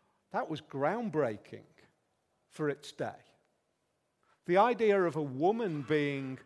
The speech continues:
significant in the life of a, a, a religious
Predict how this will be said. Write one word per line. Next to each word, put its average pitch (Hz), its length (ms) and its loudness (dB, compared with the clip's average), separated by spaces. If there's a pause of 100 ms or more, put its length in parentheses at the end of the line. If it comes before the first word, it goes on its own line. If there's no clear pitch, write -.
(300)
significant 165 1120 -4
in 139 140 -6
the 143 80 2
life 151 840 0 (840)
of 175 180 4
a, 165 300 8 (220)
a, 170 240 4
a 170 80 2
religious 165 1200 0